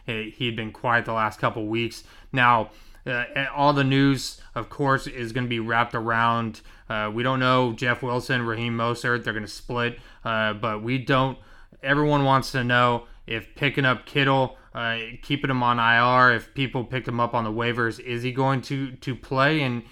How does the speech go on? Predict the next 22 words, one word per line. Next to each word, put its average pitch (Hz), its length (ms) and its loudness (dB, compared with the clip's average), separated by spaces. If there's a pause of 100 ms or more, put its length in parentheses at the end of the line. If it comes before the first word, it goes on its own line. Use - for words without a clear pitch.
(200)
is 127 240 -4
he 143 100 2
worth 123 340 0
starting 127 480 0
over, 123 600 0 (300)
besides 139 600 2
Waller 123 720 2
and, 117 340 -6
and 117 200 -8
Kelce, 131 500 -4
if, - 200 -12
if 113 200 -12
you 117 120 -4
have 113 120 -4
some 120 220 -4
other 117 240 -2
tight 113 260 -4
end, 113 220 -2
is 101 140 -8
he 120 100 -8
worth 113 260 -4
starting 110 480 -2